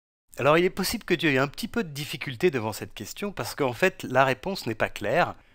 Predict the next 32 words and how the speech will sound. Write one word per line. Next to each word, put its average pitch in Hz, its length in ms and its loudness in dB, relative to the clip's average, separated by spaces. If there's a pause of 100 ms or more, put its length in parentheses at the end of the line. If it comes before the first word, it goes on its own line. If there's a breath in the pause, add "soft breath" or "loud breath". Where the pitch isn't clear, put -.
(120 soft breath)
En 135 80 2
fait, 180 380 6
on 156 100 0
n'en 180 140 0
sait - 160 2
rien, 117 280 0
ça 156 200 0
dépend 165 260 -2
complètement 175 640 0
des 143 140 0
nombres 143 320 -2
A 135 160 4
et 117 60 2
B 160 160 0
qu'on 127 140 -8
choisit. - 380 -6 (760)
Alors, 107 200 -2
pour - 200 -4
te - 80 0
montrer 151 380 0
ça, 202 220 6
ce - 80 -4
que 156 100 2
je - 80 -6
peux 123 140 2
faire, 175 260 6
c'est - 160 -4
tout - 160 -10
simplement 123 440 0
prendre 170 360 2
des 104 220 -4
exemples. 113 540 -2